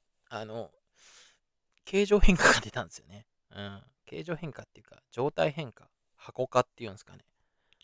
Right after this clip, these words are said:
うん。箱化っていう性癖があってね。まあ、別に僕はその性癖じゃないんですけど、っていうなんか、否定するのが否定みたいな感じなんですけど、否定するのが否定、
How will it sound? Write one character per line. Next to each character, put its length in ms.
う 60
ん。 260
箱 320
化 160
っ 60
て 220
い 280
う 80
性 360
癖 280
が 100
あ 40
っ 100
て 80
ね。 100
ま 120
あ、 60
別 220
に 100
僕 220
は 80
そ 120
の 80
性 180
癖 180
じ 80
ゃ 40
な 80
い 60
ん 60
で 100
す 80
け 120
ど、 80
っ 40
て 100
い 140
う 60
な 120
ん 40
か、 240
否 120
定 200
す 180
る 80
の 140
が 80
否 140
定 220
み 140
た 80
い 100
な 80
感 200
じ 100
な 80
ん 40
で 40
す 80
け 100
ど、 80
否 120
定 140
す 140
る 80
の 80
が 80
否 120
定、 200